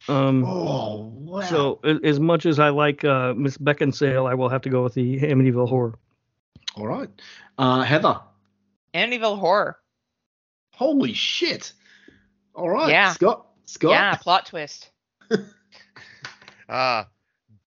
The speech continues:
Speaker 4: triple plot twist. Amityville Horror, 'cause, uh, the Underworld movies I find very forgettable. And, uh,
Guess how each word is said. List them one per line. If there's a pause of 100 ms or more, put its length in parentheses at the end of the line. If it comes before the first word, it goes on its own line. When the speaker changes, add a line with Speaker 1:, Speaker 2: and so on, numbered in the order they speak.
(140)
Speaker 4:
triple
plot
twist. (200)
Amityville
Horror, (100)
'cause, (480)
uh, (260)
the
Underworld
movies (180)
I (100)
find
very
forgettable. (220)
And,
uh,